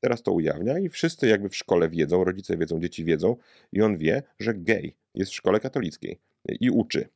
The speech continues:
Mówiąc gej, oczywiście nie będę za każdym razem podkreślał, że chodzi mi o aktywnego, zdeklarowanego człowieka, który nie widzi żadnego problemu. To nie chodzi o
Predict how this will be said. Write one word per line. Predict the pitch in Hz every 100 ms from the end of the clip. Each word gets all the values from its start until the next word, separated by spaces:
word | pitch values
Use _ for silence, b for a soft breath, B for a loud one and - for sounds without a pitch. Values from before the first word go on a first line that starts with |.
| -
Mówiąc | 117 107 90
gej, | 101 -
oczywiście | - 98
nie | 98
będę | 95 101
za | 87
każdym | 87 98 92 92
razem | 87 85 - B B -
podkreślał, | 87 98 - 82
że | 85
chodzi | 92 87
mi | 85 90
o | 87 80
aktywnego, | - - 76 95 90 80
zdeklarowanego | 78 - 80 78 76 80 80 80 B B B - -
człowieka, | - 85 98
który | - 85
nie | 82
widzi | 85 82
żadnego | 80 82
problemu. | 82 85 80 69 -
To |
nie | 80
chodzi | 87 80 76
o | -